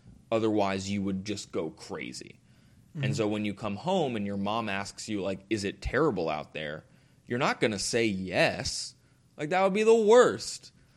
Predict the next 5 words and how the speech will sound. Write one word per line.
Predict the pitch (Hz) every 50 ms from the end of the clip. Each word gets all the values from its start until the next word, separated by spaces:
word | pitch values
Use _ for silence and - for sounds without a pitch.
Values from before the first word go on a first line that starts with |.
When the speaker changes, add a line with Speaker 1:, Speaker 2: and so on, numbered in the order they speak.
| _
Speaker 2:
<laughs> | - 139 131 - - - 131 - - 214 - - - 220 170 - - - _ - 226 277 - - 117 113
Speaker 1:
But | 135 135 135 135 131 113 - - - - _ _ _ _ _ _ _ _ _ _
he | - 110 - 151 139
also | 127 131 143 139 - 151 127
doesn't, | 113 127 127 113 120 117 101 -